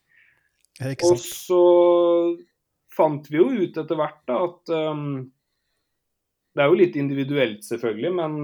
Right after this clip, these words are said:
Speaker 2: eh, men funnene i seg selv var litt overraskende på den måten at, eh, de aller fleste takler den typen distraksjoner ganske bra.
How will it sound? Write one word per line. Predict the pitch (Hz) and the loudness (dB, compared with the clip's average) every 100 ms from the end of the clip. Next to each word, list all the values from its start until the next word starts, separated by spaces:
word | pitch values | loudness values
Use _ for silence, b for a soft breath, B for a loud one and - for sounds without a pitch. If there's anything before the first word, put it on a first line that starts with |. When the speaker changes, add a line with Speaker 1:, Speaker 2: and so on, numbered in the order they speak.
| 143 | -4
Speaker 2:
eh, | 139 139 135 131 147 147 143 _ 147 | -4 -4 -6 -8 -12 -18 -20 _ -10
men | 147 143 | -10 -10
funnene | - 143 117 117 117 | -8 -8 -6 -8 -8
i | |
seg | 117 143 | -8 -10
selv | - 143 208 | -6 -4 -4
var | 185 | -6
litt | 170 190 | -6 -6
overraskende | 156 127 117 - 120 117 | -2 -2 -4 -10 -10 -6
på | 139 | -4
den | 123 | -4
måten | 135 123 - 117 | -2 -4 -6 -8
at, | 117 _ 123 | -8 _ -6
eh, | 120 117 113 | -6 -6 -6
de | 139 | -2
aller | 127 113 | -2 -2
fleste | 120 147 123 - - 127 135 135 _ _ _ _ _ _ | -8 -6 -8 -10 -6 -2 -2 -4 _ _ _ _ _ _
takler | 165 - _ - 110 135 147 _ _ _ _ _ _ _ _ _ _ _ | -12 -12 _ -10 -4 -4 -6 _ _ _ _ _ _ _ _ _ _ _
den | 135 117 110 | -2 -2 -4
typen | - 113 120 120 | -8 -8 -6 -6
distraksjoner | 120 135 135 123 107 131 | -6 -8 -6 -8 -6 -6
ganske | 147 135 151 | -8 -10 -10
bra. | 156 | -8